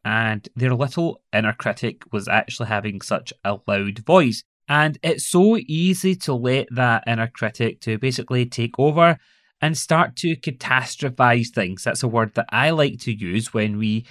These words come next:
sometimes just blow things out of proportion. So think about this. Have you done this before at some point in your business? This could be, for example, getting one piece of feedback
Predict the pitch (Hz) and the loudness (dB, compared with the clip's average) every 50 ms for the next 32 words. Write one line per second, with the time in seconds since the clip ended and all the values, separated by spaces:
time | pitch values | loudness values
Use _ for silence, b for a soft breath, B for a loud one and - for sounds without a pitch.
0 | b b - - 175 190 208 208 - 185 175 185 185 180 - - 151 139 127 - | b b -4 -2 0 0 0 0 0 0 2 2 0 -2 -4 -6 -6 -6 -6 -8
1 | - 120 117 117 120 117 - 120 113 113 107 - - - 104 110 107 - - 104 | -6 -4 -2 -2 -2 -2 -2 -4 -2 -2 -4 -6 -4 -2 -2 -2 0 -2 -2 -4
2 | 104 98 - - 101 - - 139 151 156 123 - 107 92 92 - _ _ _ _ | -4 -4 -6 -10 -12 -4 -2 0 0 0 -2 -4 -6 -8 -8 -12 _ _ _ _
3 | _ _ _ - - 165 170 - - - 196 220 220 233 220 214 160 110 107 101 | _ _ _ 0 2 2 2 2 2 2 2 2 2 4 4 4 6 4 2 0
4 | - - - _ - - 147 123 123 - 147 175 202 165 - - 185 180 175 175 | -2 -4 -10 _ -6 -4 -4 -4 -4 0 2 4 4 4 2 0 0 0 2 2
5 | 175 165 156 - - 147 123 - 113 107 107 107 110 113 - _ _ - 104 104 | 0 0 -2 -2 -4 -6 -2 0 2 4 4 4 2 0 -6 _ _ 0 2 4
6 | 110 - - 117 - - 113 117 120 - 123 123 120 - 110 113 113 117 120 110 | 2 2 0 -4 -2 0 0 0 0 0 -2 -2 -2 -2 -4 -2 0 0 0 0
7 | - 107 92 - - - - - - - B B B B B B B B _ 139 | 0 -2 -4 -6 -8 -12 -16 -16 -18 -18 B B B B B B B B _ 4
8 | 180 180 185 - 220 214 156 - 151 147 143 143 147 139 143 B B B B B | 4 4 2 0 -2 -2 0 0 -2 0 0 0 0 -2 -4 B B B B B
9 | _ - 127 123 120 107 107 127 117 117 117 110 - 131 117 113 104 - 110 110 | _ 4 4 4 4 4 2 2 2 2 2 2 0 -2 -2 -2 0 0 0 0
10 | - - 107 107 107 104 - - - 117 104 113 107 107 110 110 - - 117 104 | 0 -2 -2 -2 -2 -4 -6 -10 -10 -4 0 2 2 2 0 -2 -4 -4 -4 -4
11 | - - - - 107 104 95 - _ _ _ 190 214 214 180 - _ 98 92 98 | -4 -8 -6 -6 -4 -6 -6 -8 _ _ _ -2 -2 -2 -2 -4 _ -2 2 2
12 | 113 - - | 2 0 -2